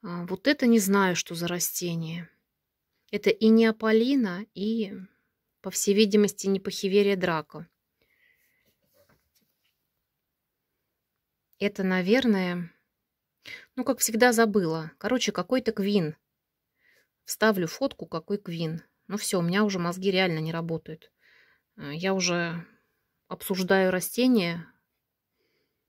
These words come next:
Ну, наверное, к полутора часам моя болтовня подходит, потому что сегодня, я говорю, снимаю уже третье видео. И уже у меня ни мозги не ба-, не шарят, ничего. Вот эту тоже не знаю, что это за длинные, длинные листики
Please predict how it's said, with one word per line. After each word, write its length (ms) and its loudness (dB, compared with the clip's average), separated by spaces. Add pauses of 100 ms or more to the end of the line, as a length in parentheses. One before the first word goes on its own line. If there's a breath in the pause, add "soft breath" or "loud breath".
(520)
Ну, 120 -6
наверное, 380 -2
к 100 -18
полутора 440 2
часам 460 -2
моя 240 2
болтовня 500 -4
подходит, 480 -10
потому 260 -10
что 180 -16
сегодня, 300 -6
я 60 -6
говорю, 280 -4
снимаю 440 -6
уже 140 -6
третье 380 -8
видео. 400 -2 (880 soft breath)
И 80 -8
уже 280 0
у 40 2
меня 320 0
ни 100 -2
мозги 380 -4
не 120 0
ба-, 200 -2
не 320 -4
шарят, 440 -4
ничего. 360 -8
Вот 160 -6
эту 160 -4
тоже 280 -2
не 80 -2
знаю, 360 -4
что 200 -12
это 160 -14
за 120 -6
длинные, 560 -4 (800 soft breath)
длинные 440 -2
листики 640 -8